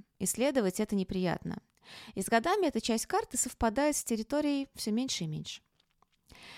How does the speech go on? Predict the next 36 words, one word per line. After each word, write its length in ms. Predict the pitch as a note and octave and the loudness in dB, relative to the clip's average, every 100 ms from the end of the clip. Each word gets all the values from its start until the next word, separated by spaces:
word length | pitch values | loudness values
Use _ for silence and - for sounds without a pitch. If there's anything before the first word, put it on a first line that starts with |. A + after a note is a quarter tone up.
| - - | -14 4
А 160 | F#3 F#3+ | 6 8
G 100 | A#3+ | 6
M 120 | D#4 | 6
I 100 | G#4+ | 6
работает 440 | D4 C#4+ D4+ C4 | 6 6 2 2
с 80 | - | 0
образом 360 | A#3+ D#3 E3 E3 | 0 0 -2 -2
тела, 340 | - D#3+ A3 D4+ _ _ _ - | -2 -2 -4 -8 _ _ _ -8
который 260 | F3 D4+ | 0 2
неизбежно 640 | C#4+ B3+ G#3 A3+ G3 D#3+ - | 2 2 4 2 4 -2 -2
искажается 600 | F3+ - F3+ C4+ D#4 - | -4 -2 2 2 2 2
у 40 | F3 | 0
людей 260 | E3 A#3+ | 0 0
с 40 | - | 0
хроническими 580 | F#3+ G3 - - - | 0 0 -2 -4 -4
болезнями. 640 | F#3 F#3 F3+ D#3 - - - - - - - - | -2 0 0 -2 -6 -8 -10 -16 -20 -18 -18 -2
И 60 | C4+ | 0
это 180 | F#4+ | 2
происходит 600 | D4+ G#3 G#3 - D4 D#4 | 2 4 4 2 2 2
через 380 | - G#3+ G#3+ - - | 0 0 0 -2 -2
терапевтический 720 | A3 A#3 - G#3 - - F3+ | -2 0 0 0 -2 -4 0
процесс, 440 | F3 F3 G4+ A4+ | 0 2 2 0
в 40 | |
котором 320 | - F#3+ D#4+ C4 | 0 0 2 4
есть 240 | A3+ - | 2 0
три 180 | A3 A3 | -2 -2
этапа. 340 | - - - - _ _ _ - - - - | -4 -10 -12 -16 _ _ _ -20 -18 -16 -6
А 140 | - F3+ | 2 4
первый 300 | F4+ G#4 D4 | 6 6 6
этап — 260 | - C4 G#3+ | 4 4 2
это 160 | - | 0
развлечение 600 | F3+ F#3 G3+ - F#3+ E3 | 0 0 0 2 2 4
левой 220 | D#3+ D#3 | 2 0
и 40 | D3 | -2
правой 300 | - D3 E3 | -2 -4 -4
стороны. 500 | - C4 C#4+ D#4+ | -2 0 0 0